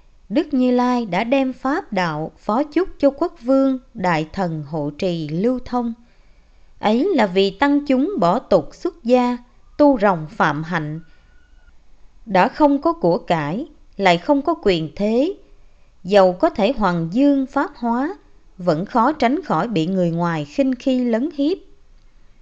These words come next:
Nếu được vua quan hộ trì, thì pháp hóa được rộng khắp, người ngoài chẳng dám coi thường,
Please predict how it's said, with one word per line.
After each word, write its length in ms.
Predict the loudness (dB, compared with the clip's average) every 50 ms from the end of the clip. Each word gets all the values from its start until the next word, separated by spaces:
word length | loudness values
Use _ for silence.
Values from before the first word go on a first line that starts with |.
| _ _ -4
Nếu 260 | -2 0 2 2 2
được 280 | 2 2 0 0 -2 -2
vua 160 | 0 0 0
quan 320 | 4 4 4 4 4 2
hộ 280 | -2 -2 -2 -2 -2 -2 -2
trì, 320 | -2 -2 -2 -2 -4 -8 -14 -20 _ -20 -20 -20 _ _ _
thì 240 | -4 -2 -2 -2 -2
pháp 260 | -2 -2 -2 -2 -4
hóa 340 | -4 -2 -2 0 0 -2 -2 -2
được 200 | -2 -2 -2 0
rộng 320 | -2 -2 -2 -2 -6 -12
khắp, 220 | -8 -8 -8 -8 -8 -12 -20 -20 _ _ _ _ _ _ -10 -4
người 200 | 0 2 2 2
ngoài 380 | 2 0 0 0 0 0 -2 -2
chẳng 260 | -4 -4 -4 -2 -2 0
dám 300 | 0 0 0 -4 -6 -2
coi 220 | 0 2 2 2 2
thường, 400 | 0 -2 -2 -2 -2 -2 -4